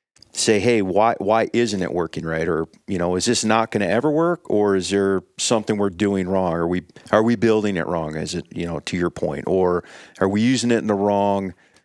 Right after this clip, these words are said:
combination? You know, or, you know, "Why, why does the lab say this, but, you know, the field data shows something else?" And he's like, "Oh, well, you know, because when you're walking, you've got this warm air, but you're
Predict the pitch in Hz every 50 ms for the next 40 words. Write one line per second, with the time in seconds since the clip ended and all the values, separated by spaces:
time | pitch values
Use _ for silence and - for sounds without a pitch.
0 | _ _ _ - - - 117 110 107 101 98 90 92 92 92 101 - - - -
1 | - 113 113 - _ _ _ _ _ _ _ _ _ - 95 90 92 92 95 95
2 | 98 98 - 101 98 95 95 92 90 90 90 87 85 - - - _ _ _ _
3 | - 107 95 95 92 87 85 95 107 110 117 120 120 - - 101 107 113 120 127
4 | 123 117 104 98 110 101 95 104 101 104 107 101 - - - 107 101 92 87 98
5 | 98 98 95 - - - - - - _ _ - - - _ _ 98 95 92 92
6 | - - - _ _ _ _ _ _ _ _ _ _ _ _ _ _ - 104 101
7 | 101 101 92 85 92 - - - 120 117 110 107 107 92 - - 95 95 92 92
8 | 92 92 92 92 90 - _ _ - - - - 110 101 92 - - 104 98 87
9 | - 95 92 104 113 95 90 - - 90 90 87 - - - - 156 170 151 107
10 | 90 95 98 95 92 98 101 107 110 110 - - - - 120 113 101 110 107 101
11 | 95 95 101 123 151 160 147 - - 104 104 104 101 98 - - - - - -
12 | - _ _ - 107 - 139 127 - - 107 - - 120 123 127 123 120 135 147
13 | 135 120 107 104 101 - 110 104 107